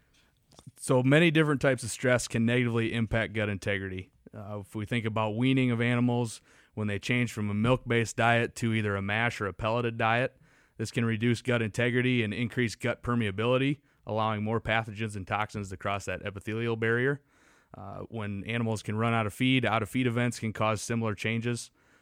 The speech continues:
Environmental stressors, namely heat stress, uh, can cause blood flow to be diverted from the gut.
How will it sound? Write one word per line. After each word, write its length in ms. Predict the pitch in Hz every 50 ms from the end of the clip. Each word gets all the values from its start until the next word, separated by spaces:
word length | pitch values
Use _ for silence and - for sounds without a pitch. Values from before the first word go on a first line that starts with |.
| _ _ -
Environmental 540 | 98 95 110 113 120 120 120 120 123 120
stressors, 680 | 113 - - 127 123 117 - - 117 117 113 - - - _ _ _ _ _ _
namely 420 | - 104 107 107 110 117 113 110 104
heat 200 | 107 123 123 110
stress, 500 | - - 127 117 117 110 - - - - _ _ _ _ _ _ - -
uh, 140 | 104 98 92
can 180 | - 113 104
cause 240 | - 117 107 107 98
blood 300 | 92 101 117 123 120 -
flow 180 | 127 120 120 120
to 80 | 113
be 180 | 107 117 113 110
diverted 460 | 104 104 98 110 113 120 117 113 104
from 220 | - 117 113 107
the 80 | 98 90
gut. 340 | 92 107 107 120 - -